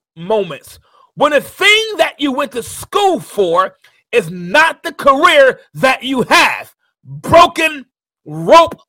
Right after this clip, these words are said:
moments. When the life changes aren't happening fast enough, or when the life changes aren't happening as well as you thought they were, when the diet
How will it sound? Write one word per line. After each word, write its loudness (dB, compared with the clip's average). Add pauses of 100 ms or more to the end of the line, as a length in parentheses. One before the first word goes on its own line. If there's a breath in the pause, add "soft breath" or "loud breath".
(100)
moments. -6 (260 soft breath)
When -4
the 0
life 2 (160)
changes -4 (300)
aren't 0
happening -2
fast -6
enough, -6 (320 soft breath)
or 4
when 0
the -2
life 0 (140)
changes -2 (340 soft breath)
aren't 2
happening -2
as -4
well 0 (300 soft breath)
as -4
you -4
thought -2
they -4
were, -4 (240)
when -2
the 0
diet 0